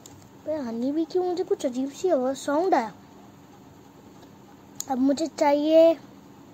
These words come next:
quartz box, quartz ब्लॉक चाहिए मुझे।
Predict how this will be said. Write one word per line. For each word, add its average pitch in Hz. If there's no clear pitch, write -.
quartz 285
box, 277
quartz 254
ब्लॉक 247
चाहिए 254
मुझे। 302